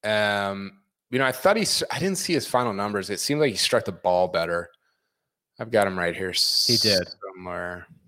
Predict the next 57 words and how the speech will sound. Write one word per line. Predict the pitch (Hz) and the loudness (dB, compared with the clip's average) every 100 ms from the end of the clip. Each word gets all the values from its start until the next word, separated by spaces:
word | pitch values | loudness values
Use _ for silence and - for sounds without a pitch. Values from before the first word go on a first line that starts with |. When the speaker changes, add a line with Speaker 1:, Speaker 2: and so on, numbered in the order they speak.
| _ - | _ 0
Speaker 2:
Yeah, | 117 101 | 2 2
uh, | - 120 110 107 | 2 2 4 4
Speaker 1:
Is | 107 | 2
Speaker 2:
he | 113 | -2
gained, | 123 120 120 113 - | 0 0 -2 -4 -4
uh, | 123 113 | -2 0
a | 120 113 | 2 2
half | 127 156 175 | 4 4 4
a | |
stroke | 151 165 156 147 | 4 6 6 8
off | 139 - | 6 4
the | |
tee, | 120 160 165 156 147 | 0 2 4 4 2
gained | 131 123 123 | 0 -2 -2
nearly | 123 117 113 | -2 -2 -2
three | 131 139 | -2 -2
quarters | 143 131 120 | 0 0 -2
of | 113 | -6
a | |
stroke | - 120 113 | -2 -2 0
on | 107 | -4
approach. | 95 - 165 160 - - - | -4 4 6 6 4 -6 -10
He | - 110 | -4 2
putted | 143 143 139 | 4 6 6
well, | 123 | 4
he | |
gained | 117 139 127 | 2 0 0
in | |
every | 120 110 | -2 -2
single | - 107 | -6 -8
category. | 98 98 98 90 95 92 92 98 - | -4 -4 -4 -4 -4 -4 -6 -10 -4
Yeah, | 104 117 110 | 0 2 2
Speaker 1:
Yeah, | 101 | -2
Speaker 2:
looked | 104 - | -8 -10
Speaker 1:
he, | - | -8
Speaker 2:
good. | 95 | -2
Speaker 1:
he | 135 | 4
was | 175 | 4
just, | 196 185 - 117 | 6 2 -2 0
he | 143 | 2
was | 147 | 4
kinda | 180 143 | 4 4
really | 120 117 101 - | 4 4 0 -4
solid | - - 107 110 101 | -2 4 4 4 4
all | 98 | 2
the | 101 | 2
way | 95 | 0
around. | 90 95 98 101 | 2 0 2 2
I, | 110 - | 0 0
I | 107 | -4
think | 139 131 | -4 -4
he | 131 | -2
was | 107 | 0
sixteen | - 131 - - 117 | 0 0 -2 -2 0
to | 107 | 2
one | 104 101 | 0 -2
beforehand. | 98 - 110 104 101 98 95 92 | -6 -4 2 2 2 0 -2 -4